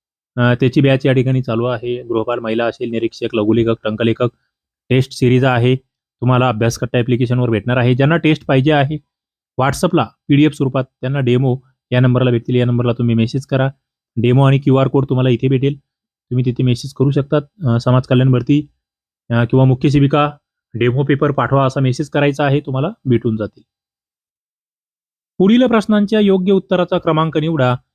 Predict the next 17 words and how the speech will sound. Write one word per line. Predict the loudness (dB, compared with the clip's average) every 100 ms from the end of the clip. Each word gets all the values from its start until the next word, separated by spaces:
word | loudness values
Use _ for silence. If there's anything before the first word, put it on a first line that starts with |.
| _ -2
हिरवे | 2 4 4
हिरवे | 4 2 2 2 0 -4 _ -12 -12 _ _ -4 0
गालीचे | 2 2 2 0 -2 -6 _ _ _ 0
या | 2
ओळीतील | 4 2 2
विशेषणाचा | 0 0 0 0 0 0
प्रकार | -2 0 0
कोणता? | 0 -2 -2
बघा, | -2 -2 _ _ _ _ _ _ _ _
हिरवे | 2 4 4 4
हे | 4
विशेषण | 2 0 0 -2
आहे, | -2
हिरवेगार | -6 -2 2 2 2 2 2
हे | 2 2
विशेषण | 0 -2 -4 -4
आहे. | -4 -6